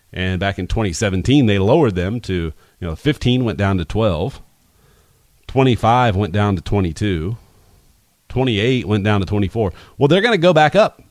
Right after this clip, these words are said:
here in a couple of years. They're gonna go back up to where they were. So, like, Congress doesn't even have to do anything for them to go back up.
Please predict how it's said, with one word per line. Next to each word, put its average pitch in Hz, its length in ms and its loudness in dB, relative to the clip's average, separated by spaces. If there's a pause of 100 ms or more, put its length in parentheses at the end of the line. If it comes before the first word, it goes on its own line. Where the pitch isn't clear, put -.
(100)
here 110 120 -2
in 107 60 2
a 101 40 -2
couple 101 220 -2
of 104 60 -2
years. 127 180 -4
They're 95 100 -6
gonna 139 140 -2
go 131 100 -2
back 117 220 -2
up - 100 -2
to 104 80 -4
where 98 140 -2
they 90 140 -4
were. 98 260 -6
So, 123 180 2
like, 101 140 -4
Congress 165 400 0
doesn't 131 360 2
even 123 200 -2
have 123 200 -2
to - 100 -8
do 113 200 0
anything 104 640 -2 (1200)
for 117 180 2
them 110 200 0
to 98 100 -4
go 101 160 2
back 95 260 -2
up. - 300 -4